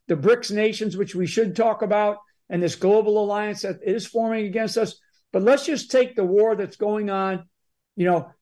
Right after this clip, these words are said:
essentially physically at our southern flank, right? The southern flank, to use a military, uh, uh, you know, terminology, our southern flank.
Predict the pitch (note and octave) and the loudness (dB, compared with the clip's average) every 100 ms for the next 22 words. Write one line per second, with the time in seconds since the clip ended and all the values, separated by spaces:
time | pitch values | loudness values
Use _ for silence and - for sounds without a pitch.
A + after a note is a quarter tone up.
0 | _ - C4 - B3 C#4+ D4 D4 C#4 B3 | _ -4 -2 0 2 2 0 -2 0 0
1 | - D4 C#4+ A#3+ A3+ F#3+ G3 F#3+ - _ | -2 -2 0 0 0 0 0 -4 -14 _
2 | _ - F#3+ F#3+ F#3 F3 - A#3 C4 A#3+ | _ -2 2 2 2 0 0 2 2 -4
3 | - A#3+ A3 G#3+ - _ _ G3 G#3+ G#3+ | -4 -2 -2 -4 -10 _ _ -2 -2 -2
4 | F3 G#3+ A3 A#3 - A3 A#3 A#3 G3+ G3 | -2 2 2 0 -2 -2 -2 -4 -4 -2
5 | E3+ F3 G#3+ A3 A3 G#3+ G3 F#3+ _ _ | 0 0 0 0 2 2 2 -2 _ _
6 | _ - F#3 F3 E3+ E3 E3+ D#3+ D3+ - | _ -4 0 4 2 2 0 0 -2 -6
7 | _ - F3 F3 G#3 A3+ G#3+ G3+ F#3+ F#3 | _ -2 -2 0 0 2 4 2 2 0
8 | F3+ F#3 E3+ G#3+ G#3+ A3+ G#3+ G#3 G#3 | 0 -2 0 0 0 -2 -2 -2 -2